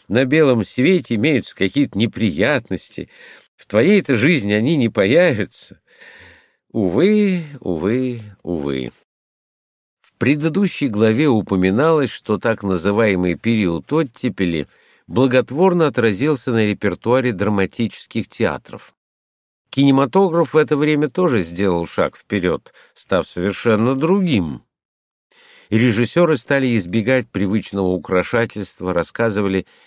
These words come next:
и о плачевном состоянии послевоенной деревни, не чурались социальной критики. Поначалу всё это присутствовало в картинах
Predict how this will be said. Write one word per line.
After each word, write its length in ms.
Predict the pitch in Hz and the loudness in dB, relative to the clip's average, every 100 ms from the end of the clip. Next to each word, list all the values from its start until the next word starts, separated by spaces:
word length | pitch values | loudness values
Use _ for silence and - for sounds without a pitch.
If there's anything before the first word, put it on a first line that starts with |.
| _ | _
и 80 | - | 0
о 80 | 156 | 0
плачевном 720 | 123 156 147 - 139 131 127 | 2 0 0 0 2 2 -2
состоянии 800 | 113 - - 110 101 113 120 101 | -4 -8 -4 -2 0 2 2 0
послевоенной 840 | - 95 - 87 85 80 82 78 82 | -2 -4 -4 0 0 2 0 -2 -4
деревни, 600 | 82 95 110 113 107 95 - - - | -2 0 0 0 -4 -8 -14 -18 -2
не 180 | 113 110 | -2 0
чурались 460 | 107 113 117 98 | 0 2 0 -2
социальной 720 | - 127 - 92 95 98 90 | -6 -8 -4 -2 0 -2 -4
критики. 760 | - 98 90 - - - 80 - _ _ _ - | -4 -4 -4 -6 -14 -12 -14 -14 _ _ _ -2
Поначалу 560 | 107 95 - 110 98 | 0 0 0 0 0
всё 220 | - 113 | -2 -2
это 180 | 104 104 | 0 -2
присутствовало 720 | 95 98 - 107 - 98 95 87 | -4 -4 -4 -6 -6 -2 -2 -2
в 60 | |
картинах 560 | - 95 - 101 101 | -2 -2 -2 -2 -2